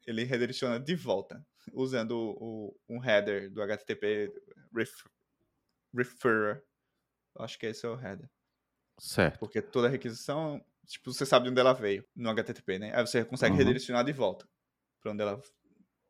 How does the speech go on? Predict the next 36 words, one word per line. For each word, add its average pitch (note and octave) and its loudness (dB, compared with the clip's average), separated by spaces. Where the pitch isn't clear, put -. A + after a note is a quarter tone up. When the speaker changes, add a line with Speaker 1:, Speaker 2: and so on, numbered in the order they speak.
Speaker 1:
pra A2 4
quem B2 0
mandou. A2+ -2
Só - 6
que G3+ 4
os G3+ 2
forms F3 6
no, C3+ 0
no D3 0
Hotwire, C3+ 4
porque C#3 0
eu C#3+ 6
tenho B2 -2
o - -4
Turbo A#2+ -6
Frames, F3 -4
que - -8
a B2 0
gente, - -10
acho - -14
que - -10
seria B2 4
um B2+ -2
pouquinho C3+ 0
interessante A#2 0
a - -2
gente C3 -4
fa-, A2+ 4
falar A#2+ 4
brevemente B2 6
o - -8
que - -18
seria A#2 0
cada A2 0
coisa, C#3 0
mas A#2 -8